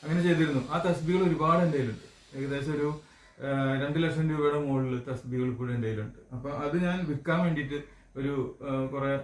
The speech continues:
സ്ഥലങ്ങൾ ഇങ്ങനെ അന്വേഷിച്ചു, ഓരോ കടകളിലൊക്കെ ഇങ്ങനെ പോവാം. അപ്പൊ അവിടുന്ന് ഒരു കടയിലെ ഒരാളാണ് എനിക്ക്, ഏഹ്, പറഞ്ഞത്, "നിങ്ങൾ, നിങ്ങൾക്ക്, ഏഹ്, ഒരു പത്ത് മുത്ത്, ഏഹ്, നിങ്ങൾ വാങ്ങണം,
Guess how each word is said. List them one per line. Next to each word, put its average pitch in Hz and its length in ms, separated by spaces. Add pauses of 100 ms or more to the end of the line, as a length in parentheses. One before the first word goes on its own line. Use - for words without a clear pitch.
(320)
സ്ഥലങ്ങൾ 143 320
ഇങ്ങനെ 147 200
അന്വേഷിച്ചു, 135 340
ഓരോ 127 140
കടകളിലൊക്കെ 127 580
ഇങ്ങനെ 127 200
പോവാം. 113 180 (300)
അപ്പൊ 135 140
അവിടുന്ന് 170 420
ഒരു 180 320 (200)
കടയിലെ 131 400 (180)
ഒരാളാണ് 120 500 (360)
എനിക്ക്, 127 560 (300)
ഏഹ്, 120 600
പറഞ്ഞത്, 127 260
"നിങ്ങൾ, 135 260 (340)
നിങ്ങൾക്ക്, 143 540 (560)
ഏഹ്, 123 280
ഒരു 127 260 (340)
പത്ത് 151 380 (480)
മുത്ത്, 147 320 (480)
ഏഹ്, 135 220
നിങ്ങൾ 131 220
വാങ്ങണം, 110 320